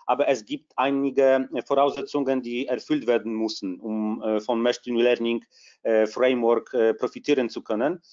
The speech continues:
Müssen Sie zwei oder mehr, äh, standardisierte Einheiten auf einer der, äh, folgender Ebene haben. Anlage, äh, Schachtelung, Produktionslinie,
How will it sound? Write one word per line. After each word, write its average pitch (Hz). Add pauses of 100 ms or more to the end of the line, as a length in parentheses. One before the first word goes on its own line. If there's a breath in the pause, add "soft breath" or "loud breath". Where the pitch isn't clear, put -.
(360 soft breath)
Müssen 139
Sie 131
zwei 147
oder 131
mehr, 135
äh, 120
standardisierte 131
Einheiten 131
auf 110
einer 113
der, 110 (380 soft breath)
äh, 107 (280)
folgender 127
Ebene 135
haben. 104 (640 soft breath)
Anlage, 143
äh, 123
Schachtelung, 127
Produktionslinie, 120